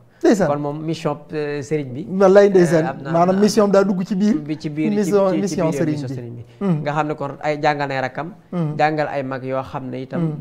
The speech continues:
Speaker 2: duñ ay rakam waaye tarees nañ fa alxuraan.
Speaker 1: Mhm.
Speaker 2: Te ñi mu jàngal ñëpp ay université lañ.
Speaker 1: Ay
Speaker 2: Ay
Speaker 1: université
Speaker 2: kàngam
Speaker 1: lañ,
Speaker 2: Kon
Speaker 1: ndeysaan.
Speaker 2: moom dundam gépp.
Speaker 1: Mhm.
Speaker 2: Cheikh Mamadou Diarra amul ñaari métier.
Speaker 1: Aha.
Speaker 2: Euh, bi mu,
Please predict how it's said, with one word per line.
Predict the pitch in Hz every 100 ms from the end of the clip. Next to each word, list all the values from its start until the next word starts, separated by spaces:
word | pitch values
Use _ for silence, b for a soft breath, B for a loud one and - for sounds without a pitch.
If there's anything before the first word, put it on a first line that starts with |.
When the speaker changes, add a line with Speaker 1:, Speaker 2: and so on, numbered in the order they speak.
| 139
Speaker 2:
duñ | 165
ay | 156 151
rakam | 139 143 135
waaye | 131 131
tarees | 170 160 156
nañ | 135 131
fa | - 127
alxuraan. | 120 120 143 -
Speaker 1:
Mhm. | 302 269 214
Speaker 2:
Te | 214 143 139 135 131 -
ñi | 143 156
mu | 156
jàngal | 147 143 131
ñëpp | 139 160
ay | 143 147
université | 180 180 - 139
lañ. | 127 135 - 180
Speaker 1:
Ay |
Speaker 2:
Ay | 196
Speaker 1:
université | 220 214 190 190
Speaker 2:
kàngam | 170
Speaker 1:
lañ, | 160
Speaker 2:
Kon | 160
Speaker 1:
ndeysaan. | 160 151
Speaker 2:
moom | 147 151 139 143
dundam | 208 220 202 165
gépp. | 180 226 - - _ _ 220
Speaker 1:
Mhm. | 240 214 202 - _ _ - -
Speaker 2:
Cheikh | 165
Mamadou | 160 156 156 143
Diarra | 143 143 -
amul | 208 202 202
ñaari | 185 170 165 147
métier. | 131 - - _ -
Speaker 1:
Aha. | 247 208 190 - - - - _ _ _ _ _ _ -
Speaker 2:
Euh, | - - 139
bi | 147
mu, | 175